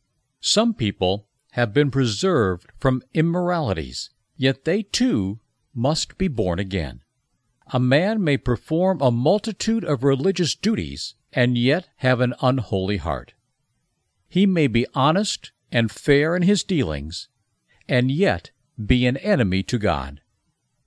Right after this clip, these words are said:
He may be of a generous to others, and yet not of a gracious disposition. He may be able to say with the young ruler, "All these things have I kept from my youth up," and yet lack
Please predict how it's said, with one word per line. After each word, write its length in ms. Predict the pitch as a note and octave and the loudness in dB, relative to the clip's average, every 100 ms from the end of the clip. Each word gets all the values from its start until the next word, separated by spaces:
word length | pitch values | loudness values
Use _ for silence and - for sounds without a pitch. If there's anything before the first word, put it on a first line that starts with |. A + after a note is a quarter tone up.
| _ _ | _ _
He 180 | - D#3+ | 0 2
may 320 | D#3 F3 G#3 | 2 0 0
be 220 | F#3+ A3+ | 0 0
of 160 | E3 C#3 | 0 2
a 40 | |
generous 540 | B2 F#3+ G#3 B2+ G#2+ - | 0 0 0 2 2 2
to 220 | - A2+ | 2 2
others, 480 | D#3 F2+ C#2+ - - _ _ _ _ | 2 0 -4 -8 -14 _ _ _ _
and 220 | C3 A#2+ | -2 0
yet 220 | A2+ A2 A2+ | 2 0 0
not 480 | A#2+ F#3 A2+ G2 - | 0 0 0 -4 -8
of 140 | - A2+ | -4 -2
a 80 | G#2+ | -2
gracious 600 | - E3 E3 - G#2 - | -2 -2 0 -2 -4 -4
disposition. 840 | A2+ - - F#2 F2+ - C2+ B1+ _ _ _ _ _ _ _ _ | -2 -2 -4 -2 -2 -4 -10 -16 _ _ _ _ _ _ _ _
He 160 | - C3 | -2 0
may 220 | C#3 F#3+ | 2 -2
be 240 | G3+ G#3 | -2 -2
able 300 | C3+ A2+ C3+ | -2 -2 -2
to 120 | - | -2
say 400 | B2+ - C3+ C#3 | -2 2 2 2
with 200 | D#3+ C3+ | 2 0
the 100 | A2 | 0
young 280 | G#2+ G#2 A#2+ | 2 2 2
ruler, 520 | G2+ A2+ F#2+ D2 C#2 - _ _ _ | 0 0 0 -2 -6 -12 _ _ _
"All 260 | - D3+ F#3 | 4 6 6
these 340 | F3 G3 - | 2 0 -2
things 440 | - C3 G2+ G#2 A#2 | 0 2 2 0 -2
have 180 | A#2 A2 | -2 2
I 140 | G#2 | 0
kept 500 | - - D3 - - | 0 -2 -2 -2 -10
from 200 | - A#2+ | -2 0
my 180 | G#2+ F#2+ | 2 2
youth 380 | F#2+ G#2+ F#3+ - | 2 0 0 0
up," 320 | F3 - - _ _ _ _ _ _ _ - | -2 -2 -6 _ _ _ _ _ _ _ -2
and 200 | A#2 A2+ | 0 2
yet 220 | G#2+ G#2+ | 2 0
lack 640 | G#2 G2 D#3+ C#3 F#2 - | -2 2 2 2 -4 -12